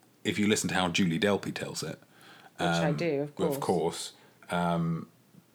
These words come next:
Speaker 1: the, the draft of the script that Richard Linklater and Kim Krizan wrote, um, was largely thrown out, and they kind of redid it from the ground up.
Speaker 2: Mm.
Speaker 1: But, s-, you know, regardless of that,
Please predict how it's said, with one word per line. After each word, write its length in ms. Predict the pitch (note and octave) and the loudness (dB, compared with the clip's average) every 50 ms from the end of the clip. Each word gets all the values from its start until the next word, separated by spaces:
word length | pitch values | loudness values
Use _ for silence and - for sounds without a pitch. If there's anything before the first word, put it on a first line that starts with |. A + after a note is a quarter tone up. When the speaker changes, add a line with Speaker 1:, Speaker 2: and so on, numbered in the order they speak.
| _ _ _ _ _ _ - - | _ _ _ _ _ _ -10 -6
Speaker 1:
the, 240 | - F2+ E2+ D#2+ - - - | -2 -2 -2 -2 -6 -10 -8
the 120 | - F2 D#2+ | -6 -4 -4
draft 500 | D2 - F#2+ G2 F#2+ F#2 E2+ - - - | 0 2 4 4 4 4 2 0 -2 -4
of 200 | E2+ E2 - - | -6 -6 -6 -4
the 180 | E2+ E2 D#2+ - - | -4 -4 -4 -4 -6
script 540 | - - - F#2+ F2+ E2+ - - - - - | -8 -4 -2 -2 -2 -2 -4 -8 -10 -6 -4
that 180 | E2 - - - - _ _ _ - | -4 -4 -4 -6 -12 _ _ _ -6
Richard 280 | - G2 F2+ - - D#2+ | -4 -4 -2 -2 -2 -2
Linklater 460 | E2+ E2+ E2+ - E2 D#2+ D#2 - - D2+ | -2 -2 -2 -2 -4 -6 -6 -6 -8 -8
and 140 | D2 D2 | -8 -10
Kim 300 | - - G2+ E2+ E2 - | -8 -6 -4 -4 -4 -4
Krizan 500 | - - F2 E2+ E2+ E2 D#2 D#2 D#2 D2+ D#2+ F2+ | -4 -4 -4 -2 -2 -4 -6 -6 -6 -8 -6 -2
wrote, 420 | F#2 F#2 E2 D#2 D#2+ - - - - - - _ - - - - - _ - - | 0 0 0 0 -2 -6 -8 -10 -10 -12 -16 _ -20 -20 -20 -20 -20 _ -12 -6
um, 500 | - F2+ E2 D#2+ D#2+ D#2+ D#2 D#2 D2+ D2 - - | -4 -2 -2 -2 -2 -4 -4 -6 -10 -10 -6 -4
was 180 | F2 D#2 - | -4 -2 0
largely 380 | F2 F2 E2+ E2 D#2+ - E2+ E2 | 2 2 2 2 2 0 -4 -4
thrown 280 | - E2+ E2 D#2+ E2 | -2 -2 -2 -2 -2
out, 220 | E2+ E2 D#2+ D2+ - | -2 -2 -2 -4 -4
and 100 | D#2+ D#2 | -6 -8
they 120 | D#2 E2 | -8 -6
kind 180 | - - F2 D2+ | -6 -6 -6 -6
of 300 | D2+ D2 - - - - - - - - - - _ - - F#2 | -6 -8 -10 -12 -18 -20 -20 -20 -20 -20 -20 -20 _ -14 -8 -4
redid 300 | F2 E2 D#2 - D#2+ D#2+ | -2 -2 -2 -2 -2 -4
it 100 | D#2 - | -4 -6
from 120 | - E2+ | -6 -8
the 60 | D#2+ | -6
ground 360 | D#2 - E2+ D#2+ D#2+ D#2+ D2+ E2+ | -4 -2 -2 -2 -2 -2 -2 -2
up. 280 | D#2 C2+ - - - - _ - - - | -2 -2 -4 -10 -16 -20 _ -16 -12 -8
Speaker 2:
Mm. 300 | F3+ F#3 F3+ F3 F3 E3+ | -6 -4 -2 -4 -2 0
Speaker 1:
But, 560 | F3 G#2+ E2+ D#2+ - - - - - - - - - _ _ _ _ _ - - - - - - - - - - - - _ _ _ _ _ - | 2 2 2 2 0 -2 -4 -8 -8 -8 -10 -12 -20 _ _ _ _ _ -20 -20 -20 -20 -20 -20 -20 -20 -20 -20 -20 -20 _ _ _ _ _ -18
s-, 220 | - - - - - - - - - | -12 -10 -10 -10 -10 -12 -18 -14 -6
you 140 | - A2 G#2 | -2 0 2
know, 240 | F#2 E2+ D#2+ E2 D#2+ | 2 2 0 0 -2
regardless 480 | F2 F#2 E2+ G#2 G#2 G2 F2+ E2 - - | -2 0 2 4 4 4 4 2 0 -2
of 100 | E2 D#2+ | -2 0
that, 380 | F#2+ F2+ E2+ E2+ E2 - - | 2 2 2 2 0 -2 -6